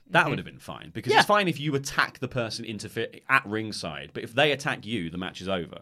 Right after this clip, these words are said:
Speaker 2: Correct.
Speaker 1: Or they do s-, like, and this was, you know, this felt like it
Speaker 2: He
Speaker 1: was
Speaker 2: grabbed his
Speaker 1: it was,
Speaker 2: leg. That
Speaker 1: yeah.
Speaker 2: was an interference, so it probably should have been a D Q.
Speaker 1: Same as when people pull, like, they pull you off a pin or whatever.
Speaker 2: Mm-hmm.
Speaker 1: That, I mean, that's seen by the referee.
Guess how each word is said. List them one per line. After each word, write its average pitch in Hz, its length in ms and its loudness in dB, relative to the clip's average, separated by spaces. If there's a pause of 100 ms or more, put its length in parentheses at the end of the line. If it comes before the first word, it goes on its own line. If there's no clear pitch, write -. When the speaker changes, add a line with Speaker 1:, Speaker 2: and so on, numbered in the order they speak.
(140)
Speaker 2:
Correct. 214 300 0
Speaker 1:
Or 107 140 2
they 104 120 4
do 110 180 -4
s-, 101 160 -8
like, 92 180 -2
and 113 120 -4
this 135 180 -2
was, 110 440 -8
you 135 100 -8
know, 76 100 -10 (140)
this - 160 -12
felt 107 240 -2
like 90 340 -6
it 107 80 -8
Speaker 2:
He 147 140 2
Speaker 1:
was - 180 -4 (100)
Speaker 2:
grabbed 156 280 4
his 240 140 2
Speaker 1:
it 247 40 -2
was, 262 40 2 (100)
Speaker 2:
leg. - 180 2
That 139 120 0
Speaker 1:
yeah. 160 120 2
Speaker 2:
was 160 180 -4
an 190 120 -8
interference, 214 680 -2
so 143 120 0
it 143 100 -8
probably 277 320 8
should 160 180 -2
have 131 60 -6
been 127 120 -6
a 120 40 -8
D 117 160 -8
Q. - 160 -10
Speaker 1:
Same 214 80 6
as 156 80 6
when 170 120 4
people 160 180 0
pull, 151 520 0
like, 131 260 -4
they 131 140 0
pull 135 200 -6
you 131 100 -2
off 123 100 -6
a 107 60 -12
pin 156 220 -4
or 87 100 -4
whatever. - 360 -10
Speaker 2:
Mm-hmm. 139 160 -6
Speaker 1:
That, 110 180 2
I 104 40 -6
mean, 98 120 -2
that's 92 160 -6
seen 85 240 -4
by 76 80 -6
the 78 80 -8
referee. 76 340 -10